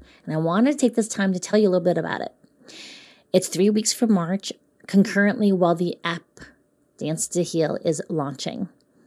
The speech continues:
And the app will give you many choices of healing through breath work or stretching, yoga, cardio dance, and in the many formats that I'm certified in,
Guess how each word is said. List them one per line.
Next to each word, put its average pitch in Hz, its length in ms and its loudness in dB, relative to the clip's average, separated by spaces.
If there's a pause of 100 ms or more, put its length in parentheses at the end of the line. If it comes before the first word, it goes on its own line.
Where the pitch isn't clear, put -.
(440)
And 147 460 -6
the 175 140 0
app 254 300 0
will 247 120 4
give 185 300 4
you 175 420 -2 (840)
many 190 300 4
choices 208 520 4
of 180 100 0
healing 196 420 2
through 165 480 0 (100)
breath 202 260 0
work 349 340 -2 (640)
or 135 220 -4
stretching, 302 560 -2 (680)
yoga, 180 600 4 (1300)
cardio 185 460 6
dance, 202 580 0 (180)
and 175 200 0 (360)
in 185 140 2
the 170 60 4
many 190 240 6
formats 196 520 2
that 170 140 0
I'm 156 160 0
certified 156 480 -4
in, 190 240 -2